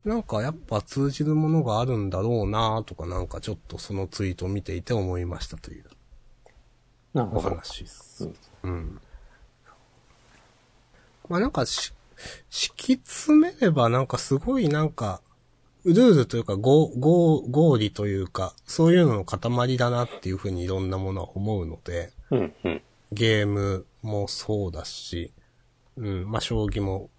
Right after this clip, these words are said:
Speaker 1: まあ、トレード、仮想通貨とかそういうのもだし、とかね。だからなんか、まあ、押し込まんもそういう、やっぱみんな頭いいですよね、そのトレード、で、トレードじゃないや、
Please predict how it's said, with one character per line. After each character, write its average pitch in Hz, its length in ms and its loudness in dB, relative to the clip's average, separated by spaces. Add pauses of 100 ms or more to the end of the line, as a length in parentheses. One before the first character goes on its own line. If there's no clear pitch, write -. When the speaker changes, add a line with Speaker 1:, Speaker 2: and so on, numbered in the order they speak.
(200)
Speaker 1:
ま 113 100 -4
あ、 - 20 -4
ト - 160 -6
レ 101 180 0
ー 85 40 -4
ド、 85 100 -8
仮 - 200 -8
想 95 160 -10
通 92 160 -14
貨 - 100 -14
と - 60 -12
か - 60 -12
そ 92 180 -4
う 92 40 -4
い 90 40 -4
う 90 40 -6
の 85 140 -8
も 80 140 -14
だ - 140 -14
し、 - 260 -10 (1900)
と 156 120 -2
か 92 180 -2
ね。 90 260 -4 (2500)
だ 233 100 -6
か - 100 -6
ら 131 140 2
な 127 120 -2
ん 180 140 -4
か、 - 120 -14 (920)
ま 151 100 -2
あ、 - 20 0
押 127 80 2
し - 100 -6
込 - 160 -4
ま 165 120 4
ん 170 100 2
も 170 100 0
そ 135 260 0
う 131 60 0
い 131 100 0
う、 127 300 -2 (640)
や - 80 -20
っ - 40 -20
ぱ 202 80 2
み 202 120 6
ん 294 40 8
な 277 120 6
頭 226 360 6
い 302 140 8
い 226 40 8
で 117 100 6
す - 160 -2
よ 98 80 2
ね、 98 140 2
そ 107 120 -2
の 95 140 0
ト 117 220 0
レ 113 240 4
ー - 20 0
ド、 107 320 0
で、 123 220 4
ト 120 100 0
レ 123 100 4
ー 123 40 0
ド 131 100 2
じ 123 60 4
ゃ - 20 2
な 113 80 2
い 101 40 0
や、 87 140 -6